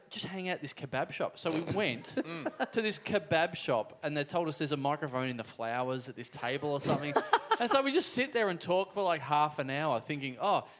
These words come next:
Speaker 1: you know, trying to give good content on this fucking T V show. And then a producer comes out after half an hour and goes, "Are you guys gonna start yet or what?"
Speaker 2: <laughs> They didn't
Speaker 1: "Yeah,
Speaker 2: think
Speaker 1: we've
Speaker 2: it
Speaker 1: been, we've been talking for half an hour for your T V show." He's like, "Oh, right.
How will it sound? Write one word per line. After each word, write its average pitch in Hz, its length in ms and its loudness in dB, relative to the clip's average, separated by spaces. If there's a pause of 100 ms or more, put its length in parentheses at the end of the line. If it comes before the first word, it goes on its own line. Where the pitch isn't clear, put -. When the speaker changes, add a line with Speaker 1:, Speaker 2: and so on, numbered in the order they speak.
Speaker 1:
you 185 80 -2
know, 151 80 6
trying 180 260 4
to 165 60 2
give 151 280 -2
good 156 200 2
content 151 420 0
on 139 80 -2
this 135 140 -6
fucking 143 300 -2
T 131 160 0
V 131 180 0
show. 113 260 0 (240)
And 202 100 4
then 202 80 2
a 202 40 2
producer 190 420 -4
comes 170 260 0
out 143 120 6
after 143 180 2
half 139 220 4
an 139 80 -2
hour 139 140 4
and 135 100 -2
goes, 117 240 2 (760)
"Are 156 60 0
you 180 60 -2
guys 208 160 4
gonna 160 120 0
start 135 320 2
yet 240 200 0
or 170 160 4
what?" 160 280 2
Speaker 2:
<laughs> - 40 0 (1700)
They 156 100 2
didn't 180 120 4
Speaker 1:
"Yeah, 175 120 10
Speaker 2:
think 170 80 8
Speaker 1:
we've 175 100 6
Speaker 2:
it 175 60 6
Speaker 1:
been, 180 320 6
we've 160 160 0
been 185 180 4
talking 160 260 2
for 139 80 2
half 139 440 0
an 123 100 -2
hour 123 480 0 (260)
for - 60 -6
your 135 140 2
T 131 240 -4
V 120 180 0
show." 104 300 -2
He's 107 100 -4
like, 110 160 0
"Oh, 175 160 2
right. 147 240 4